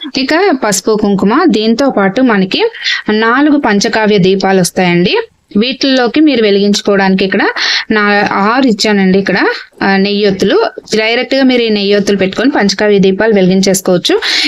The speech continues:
ఇక ఇది వచ్చేసి లక్ష్మీ కుబేర ప్రమిద అండి. లక్ష్మీ కుబేర పూజ చేసుకుంటాం కదా మనం తప్పనిసరిగా అక్షయ తృతీయకి, అందుకని లక్ష్మీ కుబేర ప్రమిద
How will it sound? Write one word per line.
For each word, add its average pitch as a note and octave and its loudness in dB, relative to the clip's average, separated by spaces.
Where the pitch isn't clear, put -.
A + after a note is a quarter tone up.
ఇక C4+ -4
ఇది D4 0
వచ్చేసి A3 0
లక్ష్మీ C4 -2
కుబేర A3 0
ప్రమిద G3 2
అండి. A3 2
లక్ష్మీ A3 0
కుబేర B3 0
పూజ A3 0
చేసుకుంటాం G#3 0
కదా F#3+ 2
మనం B3 2
తప్పనిసరిగా G#3 0
అక్షయ G#3 0
తృతీయకి, F#3+ 0
అందుకని G#3 0
లక్ష్మీ A3 0
కుబేర G#3 2
ప్రమిద F#3+ 2